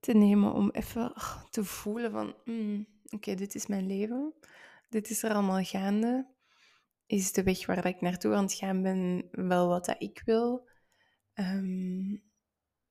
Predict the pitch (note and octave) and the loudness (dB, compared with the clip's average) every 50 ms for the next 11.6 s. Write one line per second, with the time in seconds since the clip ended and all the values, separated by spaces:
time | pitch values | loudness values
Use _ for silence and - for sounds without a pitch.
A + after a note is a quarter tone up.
0 | _ _ _ _ _ _ _ _ _ _ _ _ _ _ _ _ _ _ _ _ | _ _ _ _ _ _ _ _ _ _ _ _ _ _ _ _ _ _ _ _
1 | _ _ _ _ _ _ _ _ _ _ _ _ _ _ _ _ _ _ _ _ | _ _ _ _ _ _ _ _ _ _ _ _ _ _ _ _ _ _ _ _
2 | _ - - G3 F3 - - G3+ F#3+ G3 G3 F#3+ - - - - - - F#3 F#3+ | _ 0 0 0 2 6 6 8 8 8 6 4 0 -6 -10 -6 -4 0 2 4
3 | F#3+ F#3 F#3 F#3 - - G3 F#3+ F#3+ F#3+ G3 G3 G3 G3 G3 - - - - - | 4 2 2 0 0 2 4 6 6 6 6 6 4 4 2 -2 -8 -20 -20 -20
4 | - - - _ - G3+ F3+ G3 G3+ G3+ G3 F#3+ F#3+ F#3+ G3 - - G3+ G3 G3+ | -20 -20 -18 _ 0 6 10 12 12 12 12 12 12 10 8 8 8 10 10 10
5 | G3 F#3 G3 F#3+ F#3 F#3 F#3 F#3 F#3 F#3+ - - - F#3+ F#3 F#3 F#3+ F#3+ - G3+ | 8 8 6 6 6 6 6 6 6 4 4 2 2 2 4 4 4 2 2 2
6 | G3 F#3 F3+ F#3 F#3 - - F3+ F3+ F3+ F3+ F3+ - F3+ F3+ F3 F3+ G#3 G#3+ - | 4 4 4 4 2 2 0 2 2 4 2 4 4 4 4 6 4 4 2 2
7 | - - A#3+ A#3+ B3 B3+ B3+ C4 C4 B3 A#3 G#3 F#3+ F#3 - - - - - - | 0 2 4 6 6 6 6 6 4 4 6 6 6 4 2 -2 -14 -16 -20 -20
8 | - - - - - _ - - G#3 A3 A3+ A3+ A3+ A3+ A3+ A3+ A3+ - - G#3 | -20 -18 -18 -20 -18 _ 0 2 4 6 6 4 4 2 2 0 0 0 2 4
9 | G#3+ G#3 G#3 G#3+ G#3+ G#3 G#3+ G#3+ G#3+ G#3+ G#3+ G#3 - A3 G3+ F#3+ F#3+ G3 - - | 4 6 6 4 4 2 2 2 4 4 2 2 4 4 6 6 4 2 0 0
10 | G#3+ G#3+ F#3+ F#3 F3 - G3 G3 G3 - - - F#3 F#3+ F#3+ G3 G#3 G#3+ A3 A#3 | 2 4 4 4 4 2 2 0 0 -2 -4 -2 0 0 2 2 2 4 4 4
11 | A3+ - - - A#3+ A3+ A3+ A3+ A3+ A#3 A#3+ | 4 2 2 2 4 4 4 4 4 2 0